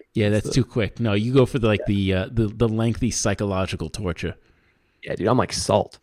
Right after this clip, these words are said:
Speaker 1: <laughs>
Speaker 2: Eventually, I'm gonna give you a heart attack. <laughs>
Speaker 1: Like salt on a slug.
Speaker 2: Yeah. <laughs> Just gr-,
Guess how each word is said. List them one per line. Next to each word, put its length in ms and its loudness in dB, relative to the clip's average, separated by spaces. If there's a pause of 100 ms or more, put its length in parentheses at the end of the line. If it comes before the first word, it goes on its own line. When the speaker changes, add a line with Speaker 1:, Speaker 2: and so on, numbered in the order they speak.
(140)
Speaker 1:
<laughs> 160 -18
Speaker 2:
Eventually, 600 2
I'm 80 -4
gonna 40 -6
give 140 -14
you 60 -14 (120)
a 40 -8
heart 160 0 (120)
attack. 840 4
<laughs> 120 0
Speaker 1:
Like 100 6
salt 440 -4
on 140 2
a 80 2
slug. 500 -2 (800)
Speaker 2:
Yeah. 220 4
<laughs> 60 -20 (1700)
Just 280 -6
gr-, 80 -6